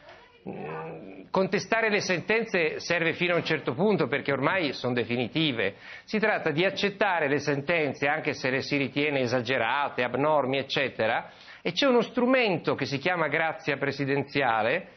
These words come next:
che è fatto appositamente per restituire alla pena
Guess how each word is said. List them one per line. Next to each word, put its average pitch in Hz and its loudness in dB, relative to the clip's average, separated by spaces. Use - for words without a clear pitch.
che 220 0
è - 2
fatto 220 2
appositamente 254 2
per 208 2
restituire 190 2
alla 170 2
pena 208 0